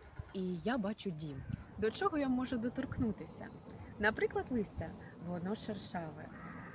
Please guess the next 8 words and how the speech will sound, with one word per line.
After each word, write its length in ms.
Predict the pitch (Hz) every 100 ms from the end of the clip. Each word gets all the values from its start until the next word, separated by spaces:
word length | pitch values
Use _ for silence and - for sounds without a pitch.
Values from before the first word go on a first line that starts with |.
| - - -
Ялинка, 600 | 214 247 392 339 285 285 294 302 - - - - - - 185
вона 260 | 202 202 -
колюча. 500 | 226 254 226 - 240 - - - - - - - 180
Дерево, 580 | 226 208 214 226 254 311 - - -
воно 280 | 185 190 185
тверде. 480 | 185 190 185 175 175 175 - - - -
І... 120 | 302 415 403 392 392 - - - - -
Волосечко, 600 | 320 320 285 269 - 247